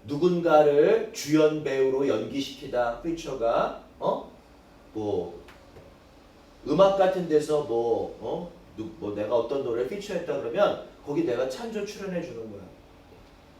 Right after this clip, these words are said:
특징으로 하는 영화들이야. Wonderful natural landscape. 아주 경이로운 자연 경관.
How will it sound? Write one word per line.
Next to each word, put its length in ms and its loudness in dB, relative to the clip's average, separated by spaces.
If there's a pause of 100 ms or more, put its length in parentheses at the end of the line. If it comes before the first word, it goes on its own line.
(1120)
특징으로 500 0
하는 220 4
영화들이야. 540 -2 (800)
Wonderful 760 2
natural 540 -2
landscape. 560 -6 (560)
아주 520 2
경이로운 760 2 (240)
자연 480 2
경관. 480 -4